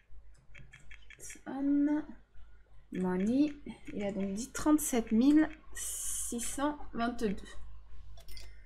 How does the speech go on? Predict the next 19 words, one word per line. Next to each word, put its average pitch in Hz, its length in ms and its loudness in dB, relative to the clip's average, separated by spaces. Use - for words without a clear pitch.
Voilà, 330 640 12
magnifique. 339 880 8
Donc, 247 160 4
la 277 100 12
première 277 280 12
chose 269 200 8
que 277 100 10
nous 247 120 12
allons 240 160 12
faire, 285 160 12
c'est 269 220 6
une 277 120 12
piscine 330 440 10
olympique. 302 600 10
Plus 285 160 10
grande 285 260 12
que 311 80 12
la 277 120 12
maison. 247 300 12